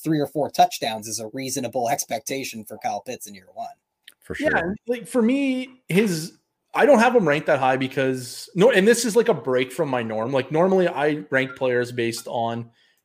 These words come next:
Speaker 3: if I had to keep this player for the rest of their career, this is the guy that I would prefer. And that's not necessarily how I'm doing it with tight end, because tight end doesn't really work that way for me,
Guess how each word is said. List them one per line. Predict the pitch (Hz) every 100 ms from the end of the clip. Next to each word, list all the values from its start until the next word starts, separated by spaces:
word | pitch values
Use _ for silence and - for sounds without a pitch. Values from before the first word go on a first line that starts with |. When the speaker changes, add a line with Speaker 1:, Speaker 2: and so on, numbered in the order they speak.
| -
Speaker 3:
if | 151
I | 214
had | 220 240
to |
keep | - 196 185
this | -
player | 160 151
for | 151
the | 135
rest | 127 147
of |
their | 147
career, | 135 131 123
this | 123 127
is | 135
the | 120
guy | 117 110
that | 110
I | 110
would | 110
prefer. | 113 - 117 160 - _ _ -
And | 220
that's | 240
not | 226 214
necessarily | 156 - - 143 139
how | 123 127
I'm | 123
doing | 120 117
it | 131 -
with | 104
tight | - 135 123
end, | 143 151
because | 135 131 120
tight | - 156 165
end | 160
doesn't | 143 139 - 135
really | 127 120
work | 120 127 -
that | 143 170
way | 160 190
for | 190 190
me, | 220 220